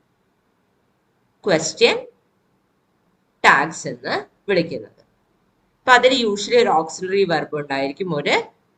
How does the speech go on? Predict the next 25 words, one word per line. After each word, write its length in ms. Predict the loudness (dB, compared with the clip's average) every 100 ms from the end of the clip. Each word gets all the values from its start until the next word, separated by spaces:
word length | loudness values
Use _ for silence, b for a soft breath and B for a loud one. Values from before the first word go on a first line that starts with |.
| _
പ്രോനൗൺ 760 | 0 0 0 -4 -10 -8 -6 -6 _ _ -4
ഉണ്ടായിരിക്കും. 480 | -2 -4 -10 _ _ _ _ _ -4
ഓക്സിലറി 560 | 2 2 2 0 4 4
വെർബ് 300 | 4 0 -2
ഇല്ലാന്നുണ്ടെങ്കിൽ 1040 | -4 -4 -4 -6 -8 -10 -10 -6 -4 -6 -12 _ _ _ -16
വെർബിന്റെ 640 | -6 -2 -2 -2 -4 -2 -4
ഡു 340 | 0 2 2 2
ഫോം 260 | 0 2
ആണ് 240 | -2 -4 -4
ക്വസ്റ്റ്യൻ 360 | -6 -6 -8
ടാഗിൽ 640 | -8 -8 -10 -10 -4 -4 -4 _ _ -8
യൂസ് 220 | -6 -8
ചെയ്യുക. 220 | -16 -20 _ _ _ _ _ -4
ഇനി 120 | 2
നമുക്ക് 360 | 4 2 0 0
ക്വസ്റ്റ്യൻ 560 | 2 0 -2 -4 -4 -2
ടാഗിൽ 540 | -2 -2 -6 -12 -12 -14 _ _ _ _ _ _ _ _ _ _ -6
ചില, 340 | 0 2 0 -2 _ -8 -6
സോറി, 240 | -4 -4
ക്വസ്റ്റ്യൻ 360 | -2 -4 -4 -2
ടാഗ്സ് 320 | -2 -2 -4
യൂസ് 260 | -10 -8 -6
ചെയ്യുമ്പോഴുള്ള 460 | -6 -6 -10 -10
ചില 220 | -8 -6 -6
റൂൾസ് 680 | -8 -12 -10 -4 -4 -4